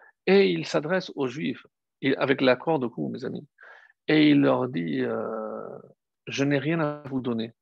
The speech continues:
mais comme Dieu a voulu que je sois Kohen, la seule chose que je peux vous donner, c'est ma bénédiction. »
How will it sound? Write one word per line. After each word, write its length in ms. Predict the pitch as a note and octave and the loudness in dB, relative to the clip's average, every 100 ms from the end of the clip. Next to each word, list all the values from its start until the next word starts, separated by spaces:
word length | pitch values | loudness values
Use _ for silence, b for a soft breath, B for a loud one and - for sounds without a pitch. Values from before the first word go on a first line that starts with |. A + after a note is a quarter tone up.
| _ _ _ _ b b b b _ _ _ _ | _ _ _ _ b b b b _ _ _ _
mais 580 | A#2+ B2+ C#3 C#3 C3 - - | -6 -2 0 0 0 -4 -8
comme 420 | - F3 D3+ B2+ D3+ | 0 0 0 -6 -10
Dieu 240 | B2 D3+ | -4 -2
a 60 | C#3 | -2
voulu 400 | - D3 D#3+ D#3+ | -4 -8 -6 -4
que 100 | C3+ | -4
je 140 | B2+ | -4
sois 240 | - E3 | -8 -8
Kohen, 480 | D#3+ C3 A#2+ C3 B2 - _ _ _ B B B - | -6 -4 -4 -4 -6 -16 _ _ _ B B B 0
la 240 | B2+ B2+ | 2 2
seule 260 | - - F#3+ | 2 0 0
chose 300 | - E3+ - | 2 -2 0
que 120 | C3+ | 0
je 100 | B2 | 0
peux 120 | B2+ | 0
vous 160 | C3+ D3 | -2 0
donner, 380 | B2 A2+ C3+ - _ _ _ | 0 0 -4 -8 _ _ _
c'est 180 | - - | -10 -2
ma 140 | B2 | 2
bénédiction. » 580 | A#2+ A#2 A2+ A2+ - A2+ | 2 2 0 -4 -6 -8